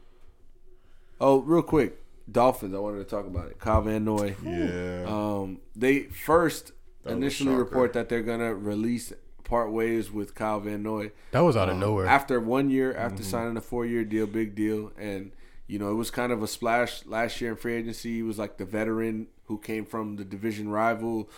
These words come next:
Speaker 1: who now is on a better team. It's crazy.
Speaker 2: I mean, he was, well, Flores was the linebacker coach, so that was Flores, you know.
Speaker 1: Right, and it was his boy, and I mean,
Speaker 2: Yeah.
Speaker 1: Kyle Van Noy was solid. He's been
Speaker 3: Wasn't that,
Speaker 1: solid.
Speaker 3: like,
Speaker 2: Yeah.
Speaker 3: the leader of the, uh, defense though? Like,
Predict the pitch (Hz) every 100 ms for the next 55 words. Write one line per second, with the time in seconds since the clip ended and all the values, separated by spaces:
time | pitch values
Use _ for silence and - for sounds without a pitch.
0 | - - 104 104 110 110 110 107 95 92
1 | - 110 101 - - 107 117 113 117 113
2 | 117 113 104 - - - - - 127 98
3 | 107 135 131 151 143 - - 95 101 95
4 | 90 - - 104 101 98 92 92 95 90
5 | 90 90 - 95 90 87 85 85 - 85
6 | 85 90 90 87 90 - - _ - 98
7 | 208 - - - 117 127 120 120 107 131
8 | 151 139 120 101 151 151 - 143 185 147
9 | 127 165 135 95 - 123 220 117 92 113
10 | 117 127 135 180 175 160 160 151 139 135
11 | 165 160 147 135 131 143 156 175 220 214
12 | 254 285 254 117 98